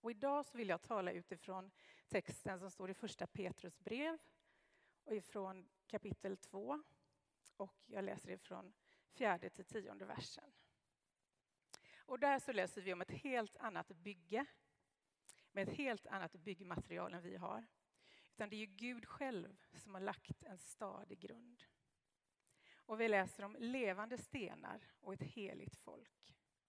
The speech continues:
Och vi läser tillsammans ur Folkbibelns översättning nu. Kom till honom,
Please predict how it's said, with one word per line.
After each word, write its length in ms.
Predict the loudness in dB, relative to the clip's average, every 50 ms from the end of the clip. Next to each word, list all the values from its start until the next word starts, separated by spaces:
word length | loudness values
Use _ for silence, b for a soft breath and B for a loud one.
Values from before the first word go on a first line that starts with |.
| _ _ _ _ _ _ _ _ _ _ _ _ _ B B B B B B B B B B _
Och 200 | _ -10 -2 2
vi 40 | 4
läser 260 | 6 6 4 2 -4
tillsammans 500 | -6 -4 -4 -4 -4 -2 -4 -6 -6 -6
ur 60 | -10
Folkbibelns 720 | -8 -6 -6 -6 -6 -6 _ -6 -6 -4 -6 -8 -10 -8
översättning 680 | -6 -4 -4 -4 -4 -6 -8 -8 -10 -12 -14 -18 -20 -20
nu. 80 | -20 -20 _ b b b b b b _ _ _ _ _ _ _ _ _ _ _ _ _ _ _ _ _ _ _ _ _ _ _ _ _ _ _ _ _ _ _ _ _ _ B B B B B B B B B B B
Kom 280 | 2 4 4 4 2
till 180 | 0 0 0 0
honom, 580 | 0 0 -2 -2 -4 -6 -6 -6 -6 -10 -14